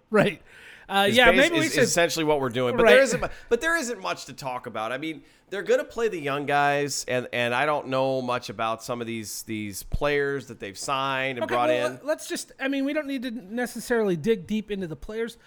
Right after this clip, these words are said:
Speaker 1: but what are some things with the young players that, that you wanna see the next two weeks? Like, like, highlight something for Packer fans to focus on, to care about, aside from winning, because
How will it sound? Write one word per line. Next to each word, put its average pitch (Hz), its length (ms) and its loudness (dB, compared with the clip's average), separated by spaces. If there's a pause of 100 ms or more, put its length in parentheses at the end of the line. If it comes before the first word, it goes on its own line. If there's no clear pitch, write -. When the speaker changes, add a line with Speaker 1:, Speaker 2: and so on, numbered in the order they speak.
(200)
Speaker 1:
but 226 140 -4
what 311 200 2
are 370 100 -4
some 285 200 -8
things 240 380 -6
with 214 100 -6
the 208 100 -6
young 214 220 -4
players 190 300 -6
that, 170 240 -12
that 185 140 -8
you 196 140 -4
wanna 208 220 -2
see 285 220 -10
the 131 100 -12
next - 260 -20
two 127 120 -18 (120)
weeks? - 300 -20 (1300)
Like, 226 300 0 (140)
like, 277 340 -2
highlight 294 600 -2
something 220 420 -2
for 202 140 -2
Packer 196 360 0
fans 170 360 -10
to - 100 -8
focus 190 420 -4
on, 156 280 -8 (320)
to 214 100 -6
care 214 300 2
about, 151 320 -4 (260)
aside 220 460 0
from 180 160 -4
winning, 143 200 -4
because 180 380 -2